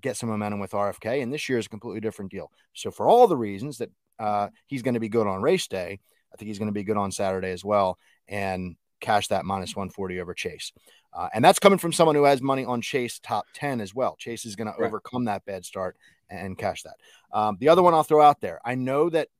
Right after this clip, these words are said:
Speaker 1: Mark, I, I walked into a conversation earlier,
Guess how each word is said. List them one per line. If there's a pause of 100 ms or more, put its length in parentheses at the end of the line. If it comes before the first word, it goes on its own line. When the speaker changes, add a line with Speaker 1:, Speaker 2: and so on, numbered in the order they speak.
(260)
Speaker 1:
Mark, (300)
I,
I
walked
into
a
conversation
earlier,